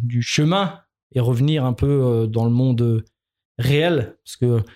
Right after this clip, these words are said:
moi, je dis souvent, les autodidactes, c'est un peu des marginaux, c'est un peu, euh,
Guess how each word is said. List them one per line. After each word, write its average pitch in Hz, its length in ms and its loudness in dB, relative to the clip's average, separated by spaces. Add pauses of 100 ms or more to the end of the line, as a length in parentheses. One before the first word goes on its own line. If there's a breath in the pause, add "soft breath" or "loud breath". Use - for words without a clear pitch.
(220 loud breath)
moi, 131 160 2
je 117 60 2
dis 120 80 -2
souvent, 147 220 -2
les 123 180 0
autodidactes, 127 640 0
c'est 117 220 -2
un 113 160 0
peu 123 140 -2
des 120 100 2
marginaux, 135 720 0
c'est 131 160 -2
un 113 100 0
peu, 120 360 0
euh, 113 40 2